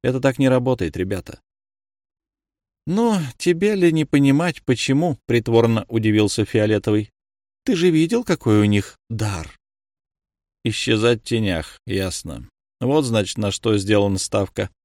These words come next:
Фиолетовый кивнул. «Ага. Не понимаю, почему вообще вы до сих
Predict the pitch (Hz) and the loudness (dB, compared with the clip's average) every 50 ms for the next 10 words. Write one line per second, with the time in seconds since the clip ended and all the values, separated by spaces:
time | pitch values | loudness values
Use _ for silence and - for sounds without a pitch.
0 | _ _ _ _ _ _ _ _ 107 95 92 98 101 - 104 104 98 - - 107 | _ _ _ _ _ _ _ _ 0 0 2 2 0 0 0 -2 0 0 0 0
1 | 107 104 98 98 95 _ _ - 180 202 165 147 139 139 147 170 - _ _ _ | 0 0 -2 -4 -6 _ _ -6 -4 -2 0 0 0 0 -2 -4 -10 _ _ _
2 | _ _ _ _ _ _ _ _ 147 151 143 - 143 139 139 123 107 98 92 90 | _ _ _ _ _ _ _ _ 2 2 2 2 2 2 4 2 2 -2 -4 -6
3 | - 110 - - 123 127 127 120 123 120 - - - 139 107 101 101 113 143 170 | -6 -6 -6 -4 -2 0 2 2 0 -2 -2 -2 0 0 0 2 2 2 2 0
4 | 170 110 95 87 - - 107 - | 0 -4 -4 -6 -6 -6 -8 -8